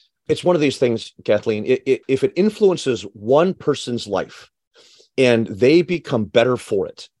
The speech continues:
and at the end of reading that book, they say, "You know what? I'm gonna make some changes to my life, and I'm gonna live life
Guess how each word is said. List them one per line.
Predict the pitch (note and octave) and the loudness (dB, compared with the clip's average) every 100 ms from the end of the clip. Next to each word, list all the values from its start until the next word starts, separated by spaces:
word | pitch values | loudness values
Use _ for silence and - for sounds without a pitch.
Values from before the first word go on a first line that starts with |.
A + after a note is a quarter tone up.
| - | -2
and | A#2 | 0
at | A2 | 2
the | A#2 | 0
end | B2+ D#3 E3 | 2 2 2
of | A#2 A2+ | 0 -2
reading | C3 C#3+ | -4 -4
that | B2 | -4
book, | - A#2 - | 0 0 0
they | G#2+ | -6
say, | - | -4
"You | A2 G#2+ | -4 -2
know | G#2+ | 0
what? | A2 E3+ - _ _ _ _ _ | 2 0 -2 _ _ _ _ _
I'm | B2 C#3 F3 | 0 2 2
gonna | D#3+ C3 | 0 0
make | B2+ | -4
some | - G2+ | -6 -8
changes | - B2 A#2+ B2 | -4 -2 -2 -4
to | - | -2
my | A2 G#2+ | 0 0
life, | G2+ F#2+ - - | 0 -2 -6 -12
and | G#2 | -4
I'm | G#2+ C3 | 0 2
gonna | A#2 | 2
live | A2 A2+ D#3+ B2 | 2 2 2 2
life | A#2 A#2 G#2+ | 0 0 -2